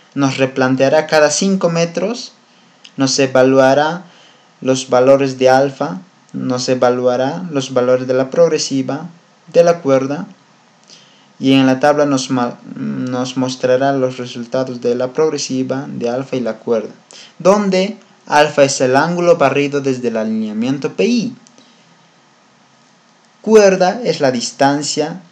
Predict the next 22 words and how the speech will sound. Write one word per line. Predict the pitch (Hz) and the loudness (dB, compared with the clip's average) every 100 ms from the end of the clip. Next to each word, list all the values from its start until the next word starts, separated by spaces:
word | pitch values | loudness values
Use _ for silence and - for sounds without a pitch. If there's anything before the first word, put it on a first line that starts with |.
| - - | -20 -6
que | 127 | -6
se | 127 131 127 - | -2 -4 -4 -10
debe | 135 156 170 180 | 2 2 2 -2
medir | 170 139 131 147 160 214 | -2 -2 -2 -8 -8 -8
en | 156 131 | -6 -4
el | 123 117 | -2 -2
alineamiento | 110 110 110 110 113 147 175 165 165 156 - _ _ _ _ - | -2 -2 -4 -2 -2 -2 -4 -2 -4 -4 -14 _ _ _ _ 0
para | 143 139 | 2 2
replantear | 135 127 113 107 110 123 | 0 -4 -4 -6 -2 -2
la | 123 113 | -2 -4
progresiva. | 117 107 110 139 107 - _ _ _ | -4 -4 -4 -4 -6 -8 _ _ _
O | - | -4
sea, | 127 - 147 92 82 _ _ _ _ - _ _ _ _ _ _ _ _ _ _ _ _ _ _ _ _ _ _ _ _ _ _ _ _ _ _ _ _ _ _ _ _ _ - | 0 4 2 2 -8 _ _ _ _ -20 _ _ _ _ _ _ _ _ _ _ _ _ _ _ _ _ _ _ _ _ _ _ _ _ _ _ _ _ _ _ _ _ _ -2
alfa | 170 196 196 214 190 | 4 4 4 2 2
es | 151 - | 2 2
esta | 156 - | 0 0
distancia, | 127 113 - 143 113 98 - - _ _ - _ _ _ _ _ | 0 -2 0 0 0 -4 -10 -12 _ _ -20 _ _ _ _ _
de, | - 135 131 - | -4 -4 -2 2
alfa | 185 190 185 | 4 6 2
es | - | 2
este | - - | -2 0
ángulo, | 151 131 98 95 | 0 0 -4 -10